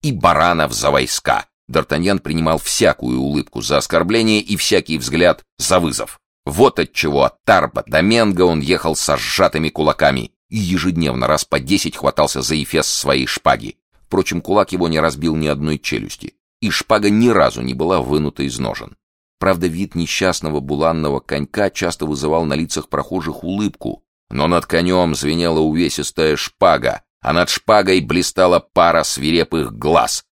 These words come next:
Вот почему прохожие скрывали свою весёлость или улыбались только одной стороной лица, как античные маски. Так ехал молодой гасконец вплоть до злополучного города Менго.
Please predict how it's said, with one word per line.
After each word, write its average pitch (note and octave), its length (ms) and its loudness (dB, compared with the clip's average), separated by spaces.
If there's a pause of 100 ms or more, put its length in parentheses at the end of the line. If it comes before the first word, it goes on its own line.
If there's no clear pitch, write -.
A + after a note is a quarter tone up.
Вот F#2+ 300 2
почему E2 340 -2
прохожие E2 640 0
скрывали E2+ 560 0
свою A#1+ 340 -4
весёлость A1 640 -8 (260)
или G2+ 140 6
улыбались G2+ 560 4
только E2 340 0
одной D#2+ 360 0
стороной C#2 500 -4
лица, - 440 -4
как - 200 -8
античные D2 680 -4
маски. - 520 -6 (580)
Так B2 240 4
ехал F#2+ 380 2
молодой F2 360 4
гасконец F#2+ 600 0
вплоть F#2+ 420 2
до E2+ 140 2
злополучного E2 800 0
города C#2+ 480 0
Менго. B1 640 -2